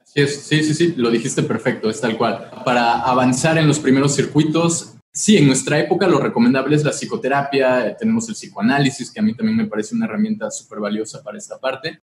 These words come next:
Ya conforme llegamos al, al, al nivel cinco, seis, nos damos cuenta de que la propia psicoterapia, el propio psicoanálisis, se quedan cortos y ya no te permiten entender estas otras partes. Entonces,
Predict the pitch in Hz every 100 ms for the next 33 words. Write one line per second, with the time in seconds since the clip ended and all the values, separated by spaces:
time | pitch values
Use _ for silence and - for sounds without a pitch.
0 | - 123 151 170 170 156 131 123 120 131
1 | 143 143 - 127 120 120 120 117 123 123
2 | 120 117 127 123 - 151 147 127 - 143
3 | 151 170 - _ _ 139 123 139 156 -
4 | 156 156 160 - 117 110 143 156 170 165
5 | - - - 151 151 151 147 113 - 127
6 | 131 151 - 147 135 139 139 151 156 170
7 | - - 151 139 143 147 165 185 - 165
8 | 202 - - _ - 131 147 156 160 131
9 | 135 143 160 135 127 123 123 135 156 151
10 | 143 - - 120 - - 185 180 214 247
11 | 233 143 143 -